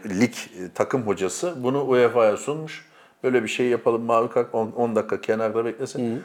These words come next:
Speaker 1: uefa da, "Aa, ne güzel fikir." falan demiş.
Speaker 2: Demiş.
Speaker 1: Yedi sene önce. Şu anda Artvin'de de bazı mahalli liglerde orada burada dene-, deniyormuş hocam
Speaker 2: Deniyorlar
Speaker 1: bunları.
Speaker 2: bunu.
Speaker 1: Evet.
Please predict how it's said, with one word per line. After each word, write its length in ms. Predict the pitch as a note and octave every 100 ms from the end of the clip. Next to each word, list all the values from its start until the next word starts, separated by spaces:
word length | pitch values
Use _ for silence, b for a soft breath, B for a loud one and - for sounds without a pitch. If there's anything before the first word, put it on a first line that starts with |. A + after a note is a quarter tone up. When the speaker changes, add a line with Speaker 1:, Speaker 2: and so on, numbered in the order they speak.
| -
Speaker 1:
uefa 380 | A#2+ D3 D3+ D#3
da, 100 | D3+
"Aa, 180 | D3+ D3+
ne 80 | D#3+
güzel 280 | D3 C#3+ F#2+
fikir." 280 | - C#3+
falan 340 | A#2+ A#2+ C#3 C3
demiş. 140 | F#2+
Speaker 2:
Demiş. 140 | D3 A2+
Speaker 1:
Yedi 100 | A#2+
sene 260 | C3+ A#2+ B2
önce. 420 | A2 G2+ G2 - B B B _
Şu 200 | - F3
anda 340 | E3 C3+ B2
Artvin'de 560 | C#3 C#3 - B2 A2 A2
de 160 | A2 B2
bazı 260 | C3+ A#2
mahalli 500 | A2 A#2+ A#2+ B2 A2+
liglerde 400 | G#2+ - A#2 G#2
orada 360 | A2 B2 A#2 A2+
burada 280 | B2+ F3+ B2+
dene-, 320 | B2 C3 B2
deniyormuş 480 | C3 C3+ A2 F#2+ -
hocam 140 | C3+
Speaker 2:
Deniyorlar 480 | D#3 D3+ B2 C#3 A#2+
Speaker 1:
bunları. 80 | G#2+
Speaker 2:
bunu. 120 | F#3+ b b b
Speaker 1:
Evet. 260 | F3+ D#3